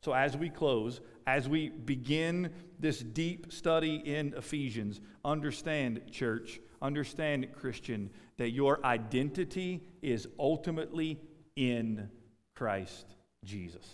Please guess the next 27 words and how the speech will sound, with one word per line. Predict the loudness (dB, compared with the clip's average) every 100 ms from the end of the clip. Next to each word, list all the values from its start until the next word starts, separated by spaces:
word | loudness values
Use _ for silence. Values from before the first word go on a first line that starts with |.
| -20 _ _ _ _ _ _ _ _ _ -6
It | -2
is | 0
in | -2
Christ. | -2 -4 -4 -10 -16 -20 _ _ _ _ _ _ _ _ _ _ _ _
It | 2
is | 2 4
not | 6 6
in | 4
your | 0
performance. | -2 -4 -2 -2 -2 -10 -18 -20 _ _ _ _ _ _ _ _ _ 0
God's | 4 4
love | 8 8 8
for | -2
you | -2
is | 2
not | 0 2
based | 0 0
upon | -4 -2 -2
your | -2
performance. | -8 -8 -8 -8 -14 -20 -20 _ _ _ _ _ _ _ _ _ -4
Your | 6 10
identity | 10 8 4 4 0 2
is | 4
not | 6 6
in | 6
your | 4 2
popularity, | 2 2 2 4 4 4 2